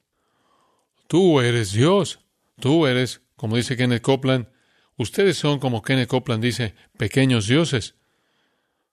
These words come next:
Tú eres uno de esos hombres dioses poderosos, es el lenguaje que usan. Puedes hablar tu propia realidad y que exista, decidir lo que quieras, visualizarlo,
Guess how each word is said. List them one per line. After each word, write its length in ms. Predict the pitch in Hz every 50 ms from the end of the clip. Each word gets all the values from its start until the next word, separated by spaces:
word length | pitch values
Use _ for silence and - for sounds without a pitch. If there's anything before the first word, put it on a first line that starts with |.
| _ _ _ _ _ _ _ _ _ _ _ _ _ _
Tú 100 | - 147
eres 240 | 143 139 123 - -
uno 240 | 160 185 196 190 160
de 100 | 147 151
esos 400 | 147 127 - 147 135 120 - -
hombres 360 | 160 135 143 143 139 127 107
dioses 800 | 113 123 135 135 123 - - 135 123 117 107 - - - - - _ _ _
poderosos, 760 | - 120 113 113 117 117 135 139 117 - - 104 87 - -
es 120 | 107 92
el 80 | 110 104
lenguaje 460 | 101 98 107 113 117 107 - 120 101
que 120 | - 127
usan. 280 | 123 107 - 107 90 - _ _ _ _ _ _ _ _ _ _ _ _ _ _ _ _ _ _ _ _ _ _ _ _
Puedes 460 | - 123 127 131 127 131 117 - -
hablar 580 | 131 123 123 117 120 123 139 160 180 196 196 165
tu 160 | - 135 120
propia 320 | - 135 143 139 - 147
realidad 440 | 127 127 113 117 117 127 135 143 139 135
y 60 | 123
que 120 | - 135
exista, 560 | 120 113 - - 190 160 - - 131 98 - - _ _ _ _ _
decidir 360 | - 107 - - 113 120 127
lo 140 | 123 117 101
que 80 | 104 98
quieras, 500 | - 127 135 139 147 139 135 117 - -
visualizarlo, 880 | 135 110 - - 117 107 104 92 - 143 143 143 143 143 135 - -